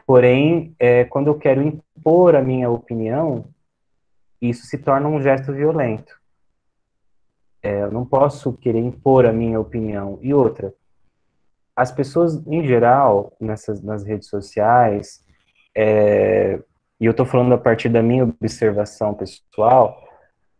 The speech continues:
é, me parecem dispostas a dar as suas opiniões sem estar abertas a buscar um conhecimento sobre a realidade.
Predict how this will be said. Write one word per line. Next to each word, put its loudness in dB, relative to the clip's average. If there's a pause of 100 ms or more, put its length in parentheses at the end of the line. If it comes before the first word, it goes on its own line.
é, 2 (240)
me -10
parecem -2
dispostas -8 (120)
a -4
dar -4
as -8
suas -8
opiniões -12 (440)
sem -4
estar 2
abertas 0
a -2
buscar -4
um -2
conhecimento -8
sobre -6
a -4
realidade. -4